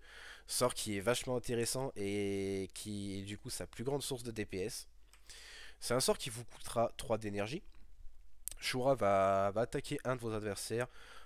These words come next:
euh, quatre fois en infligeant, euh, tant de pourcentage de dégâts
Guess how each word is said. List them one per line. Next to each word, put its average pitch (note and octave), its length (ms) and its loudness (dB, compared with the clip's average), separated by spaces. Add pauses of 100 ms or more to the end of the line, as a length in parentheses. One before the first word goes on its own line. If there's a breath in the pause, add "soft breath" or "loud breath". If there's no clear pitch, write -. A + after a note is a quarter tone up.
(140 loud breath)
euh, F#2 280 2
quatre B2+ 220 0
fois C#3 180 0
en A#2 100 0
infligeant, G#2 580 -2
euh, F2 400 -2
tant B2 140 -2
de B2 40 -12
pourcentage G#2 540 -4
de G2 80 -12
dégâts F#2 360 -4